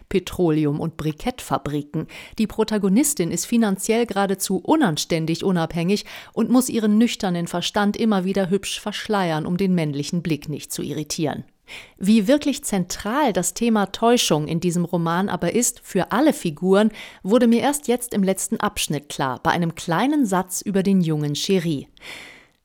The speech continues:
„Sein ganzer Körper begann zu lügen“, steht da.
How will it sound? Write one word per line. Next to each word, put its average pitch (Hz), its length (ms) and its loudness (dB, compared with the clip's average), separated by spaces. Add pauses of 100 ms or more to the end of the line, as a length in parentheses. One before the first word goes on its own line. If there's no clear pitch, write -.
„Sein 190 360 2
ganzer 285 440 -2
Körper 214 560 -2
begann 175 420 0
zu 185 220 0
lügen“, 180 540 2 (100)
steht 147 340 -6
da. 139 220 -4